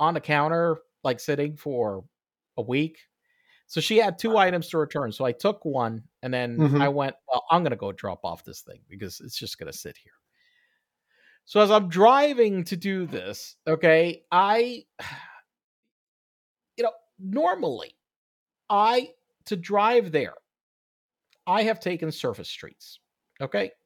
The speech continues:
Speaker 1: Because you can get there on the surface streets to here and it's, it's decently quick,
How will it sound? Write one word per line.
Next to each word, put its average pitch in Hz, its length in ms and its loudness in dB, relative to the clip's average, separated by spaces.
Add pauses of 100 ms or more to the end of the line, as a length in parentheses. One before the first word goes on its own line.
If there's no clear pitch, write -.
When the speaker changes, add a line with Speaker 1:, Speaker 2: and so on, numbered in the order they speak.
(200)
Speaker 1:
Because 135 240 -18
you 170 80 -10
can 156 120 -10
get 190 200 -6
there 180 140 -4
on 156 80 -6
the 123 60 -10
surface 117 380 -10
streets - 500 -18
to - 80 -18
here 170 380 -6 (140)
and 95 100 -14
it's, - 240 -18 (300)
it's - 280 -20
decently 101 520 -16 (300)
quick, - 220 -18